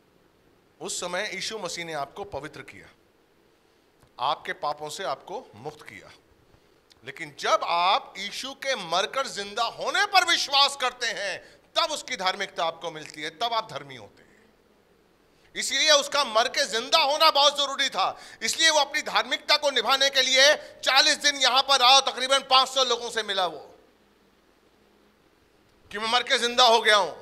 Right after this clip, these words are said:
यीशु मसीह मरा, कोई फायदा नहीं है। यीशु के मरने से हम, हम क्या हुए? पवित्र हुए, क्योंकि उसने हमारे पापों को अपने ऊपर लिया और पापों की सजा ली,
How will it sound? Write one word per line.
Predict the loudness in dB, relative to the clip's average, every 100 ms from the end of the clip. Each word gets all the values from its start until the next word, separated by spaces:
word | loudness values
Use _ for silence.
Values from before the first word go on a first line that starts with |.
| -18 _ _ _ _ _ _ _ _ _ _ _ _ -14
यीशु | -10 -8
मसीह | -6 0
मरा, | 4 6 4 -2 -20 _ _ _ _ _ _ _ _ _ _ _
कोई | -8
फायदा | -6 -4 -6
नहीं | -10 -14
है। | -20 _ _ _ _ _ _ _ _ _ _ _ _ _ _ _ _
यीशु | -12 -8
के | -2
मरने | 0 2 0
से | 0
हम, | -2 -2
हम | -6
क्या | -2 2
हुए? | 4 6 4
पवित्र | 4 -2 -4 -4
हुए, | -6 -6
क्योंकि | -8 -8
उसने | -10 -4
हमारे | 0 0
पापों | 0 -2 -2 -4
को | -6 -10 -6
अपने | -6 -4
ऊपर | -4 -2
लिया | 0 2 0 -2 -6
और | -4
पापों | 0 0 0
की | -6 -4
सजा | -6 -2 -2
ली, | 0 -2 -6